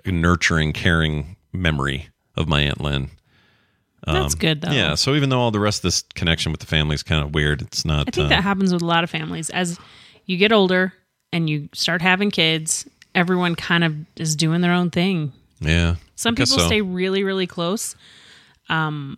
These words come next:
Speaker 2: over the years. I think my family's done that pretty well, but
Speaker 1: Yeah.
Speaker 2: and your family, your immediate family, your siblings,
Speaker 1: Yeah.
Speaker 2: we've all done that. But anything past that is just really hard to keep up with that many people.
Speaker 1: It is hard.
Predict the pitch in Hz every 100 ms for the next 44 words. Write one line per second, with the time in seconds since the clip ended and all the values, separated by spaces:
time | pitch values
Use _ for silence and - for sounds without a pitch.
0 | - 170 170 160 160 147 151 190 190 175
1 | 180 156 160 175 175 175 165 165 165 170
2 | 180 _ _ - 180 160 156 170 196 175
3 | 156 - _ _ _ - - 196 185 190
4 | 190 175 170 165 156 _ _ - - 175
5 | 170 165 226 170 147 160 156 160 160 -
6 | 190 170 143 175 - - - 71 - -
7 | 180 175 165 160 151 151 139 160 - -
8 | 196 214 196 196 160 165 - 147 147 147
9 | - 202 - 160 151 139 156 151 156 160
10 | 156 165 160 180 185 214 175 151 _ 95
11 | 90 82 - 85 85 -